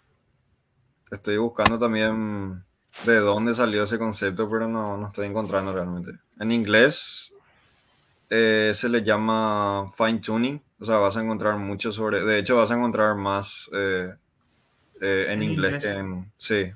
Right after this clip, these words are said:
Speaker 1: o sea, porque yo busqué fine tuning y vas a encontrar mucho más, eh, material sobre eso en inglés que en castellano, de hecho, ¿verdad?
Speaker 2: Sí, yo justamente busqué,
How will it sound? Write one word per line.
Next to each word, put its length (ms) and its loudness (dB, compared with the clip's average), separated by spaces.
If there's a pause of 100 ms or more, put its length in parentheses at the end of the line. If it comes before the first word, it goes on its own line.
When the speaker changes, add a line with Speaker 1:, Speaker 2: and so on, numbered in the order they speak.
Speaker 1:
o 80 -12
sea, 180 0
porque 160 2
yo 160 2
busqué 420 0
fine 200 -2
tuning 400 -6
y 360 0 (800)
vas 160 0
a 60 4
encontrar 320 4
mucho 320 0
más, 720 -2 (100)
eh, 160 -2
material 500 0
sobre 340 -2
eso 380 -6 (320)
en 120 -10
inglés 300 -2
que 80 -6
en 100 -6
castellano, 540 -4
de 80 -4
hecho, 200 -14
¿verdad? 140 -16 (260)
Speaker 2:
Sí, 280 -4
yo 140 0 (100)
justamente 460 2
busqué, 300 0